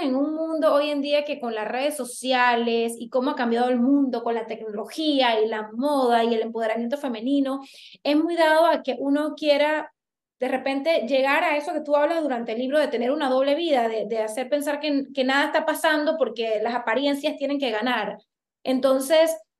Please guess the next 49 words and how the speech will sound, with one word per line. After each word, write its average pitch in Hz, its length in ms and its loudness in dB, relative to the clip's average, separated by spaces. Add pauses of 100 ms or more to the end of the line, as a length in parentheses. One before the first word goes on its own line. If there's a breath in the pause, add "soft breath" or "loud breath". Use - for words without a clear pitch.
(140)
eh, 247 220 0
¿tú 339 120 -6
consideras 330 480 2
que, 233 460 -2
y 285 100 2
me 262 80 2
estoy 277 160 0
adelantando 277 480 2
un 285 100 -4
poquito, 247 640 -6 (280 loud breath)
consideras 285 600 2
que 262 400 -2
hoy 302 200 0
en 320 100 -4
día 320 140 -2
es 311 60 -2
más 311 220 -4
común 311 540 -2
llegar 247 320 0
a 311 80 0
tener 247 420 -2
esa 277 360 -2
doble 285 420 2
vida? 220 480 0 (380)
Y 294 60 0
no 339 140 2
solamente 381 340 0
hablando 349 400 4
de, 302 240 4
del 240 240 -2
trastorno 254 420 -2
de 330 60 2
la 277 80 4
depresión, 240 560 0
sino 247 340 -2
que 320 380 2 (540)
de 254 60 -2
repente 285 800 0
apagando 320 920 2
ese 294 320 2
ruido 302 260 -4
interior, 269 640 -2
esa 269 200 -6
tristeza, 247 760 0
ese 233 180 -4
enojo, 247 560 -2
esa 220 160 -4
inconformidad, 226 880 -2
o, 208 200 -4